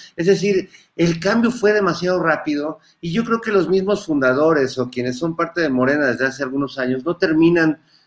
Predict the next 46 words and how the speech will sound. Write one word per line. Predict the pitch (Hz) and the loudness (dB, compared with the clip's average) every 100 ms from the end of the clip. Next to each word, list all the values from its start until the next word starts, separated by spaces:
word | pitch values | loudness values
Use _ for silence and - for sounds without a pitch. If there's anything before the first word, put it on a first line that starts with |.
| _ _ | _ _
todavía | 165 175 170 | 2 6 6
de | 170 170 | 4 2
caerles | 151 160 160 | 2 2 0
el | 139 | -2
veinte | 135 139 131 135 | 0 -2 -2 -4
de | 123 | -2
lo | 120 123 | -2 -2
grande | 143 165 175 165 | 0 2 0 -2
que | |
se | 127 143 | -4 -4
ha | |
vuelto | 139 131 123 | -2 -2 -4
el | 127 | -6
partido, | 123 117 123 117 110 110 _ _ _ _ _ | -6 -8 -6 -6 -6 -12 _ _ _ _ _
y | 156 | 0
de | 160 165 | 2 2
cómo, | 175 220 180 143 185 - - _ | 2 4 4 2 0 -6 -18 _
pues, | 151 139 | -4 -2
gente | 190 196 202 | 0 0 0
que | 190 | 0
ha | 180 | 2
venido | 180 185 190 160 | 4 4 4 2
del | 135 123 | 2 2
pri, | 156 160 175 | 2 4 4
del | 160 131 123 | 4 2 2
pan, | 156 165 170 | 2 4 2
de, | 139 123 117 | 0 -2 -2
del | 113 117 117 | -4 -6 -4
P | 151 | -4
R | 156 151 | -2 -2
D, | 151 | -2
de | 151 151 | -2 -4
todos | - 220 233 175 | 0 2 2 2
lados, | 180 185 196 226 - | 2 2 2 -2 -2
pues, | 175 | -4
ya | 160 262 | 0 -4
está | 262 285 | -2 -2
en | 269 | 0
Morena, | 226 208 262 302 135 | -2 -2 -4 -6 -10
¿no? | 127 208 - | -8 -8 -6
Porque | 160 - 160 | -8 -2 -2
es | 170 | 0
la | 196 180 | 2 2
vocación | 165 139 127 175 190 | 0 -2 -2 0 2
del | 185 147 | 0 -4
chapulín, | 139 - 127 151 196 196 175 | -6 -8 -4 -2 0 0 -4